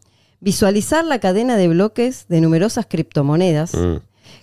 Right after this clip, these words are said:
Speaker 1: crear capacidades de búsqueda dentro de las cadenas de bloques y reportar flujos completos de transacciones.
Speaker 2: O sea que esto va más
Speaker 1: Para
Speaker 2: allá
Speaker 1: saber,
Speaker 2: de,
Speaker 1: sí.
Speaker 2: del exchange.
Speaker 1: Sí, sí, sí.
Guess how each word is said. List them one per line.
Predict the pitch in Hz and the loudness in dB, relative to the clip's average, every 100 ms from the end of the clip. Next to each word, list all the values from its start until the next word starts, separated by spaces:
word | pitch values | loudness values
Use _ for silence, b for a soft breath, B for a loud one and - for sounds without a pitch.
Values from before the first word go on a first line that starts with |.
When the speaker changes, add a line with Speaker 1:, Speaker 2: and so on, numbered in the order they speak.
| _ | _
Speaker 1:
crear | 196 214 277 302 | 2 2 2 0
capacidades | 226 180 170 170 190 226 190 | -2 -2 -2 0 2 2 2
de | 160 | 2
búsqueda | 175 196 - 196 185 156 | 2 0 0 0 2 2
dentro | 202 233 208 | 0 0 0
de | 156 | 0
las | 147 | -2
cadenas | 160 175 190 | 0 0 2
de | 160 156 | 2 2
bloques | 170 - 165 - | 0 -2 -8 -4
y | 220 | -2
reportar | 220 233 226 226 254 220 240 - _ _ _ _ _ | 0 0 0 0 -2 -2 -6 -14 _ _ _ _ _
flujos | - 233 254 220 | -2 0 0 0
completos | 185 202 214 214 | 0 0 2 0
de | 180 | 0
transacciones. | 160 151 143 - 170 175 202 - _ _ _ _ _ - | -2 -2 -4 0 0 2 -2 -8 _ _ _ _ _ -8
Speaker 2:
O | 98 | -2
sea | 101 | 0
que | 101 | 0
esto | 104 110 | 0 2
va | 104 | 2
más | 98 | 0
Speaker 1:
Para | 95 | 0
Speaker 2:
allá | 92 | 0
Speaker 1:
saber, | 98 90 | 2 0
Speaker 2:
de, | 82 | 0
Speaker 1:
sí. | 95 | 0
Speaker 2:
del | 90 85 | -2 -4
exchange. | - - - B B B B B B B | -6 -8 -8 B B B B B B B
Speaker 1:
Sí, | - 190 | -4 -2
sí, | - 156 | -2 -4
sí. | - 135 | -4 -8